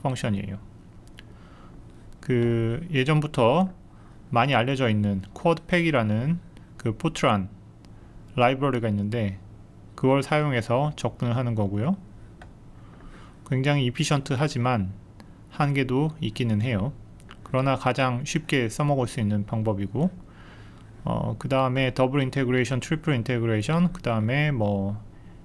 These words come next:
N개 인테그레이션이 있는 그런 멀티플 인테그레이션의 경우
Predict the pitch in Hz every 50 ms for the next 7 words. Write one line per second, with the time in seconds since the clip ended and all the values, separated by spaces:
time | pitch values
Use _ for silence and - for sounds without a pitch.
0 | - - - 120 135 147 147 139 147 135 117 117 113 - 139 123 120 120 113 107
1 | - 127 117 110 110 107 101 101 104 117 139 139 - 127 110 104 110 110 120 -
2 | - - - - 127 117 110 107 - - 113 110 110 107 104 - 113 104 101 101
3 | - 98 98 101 131 175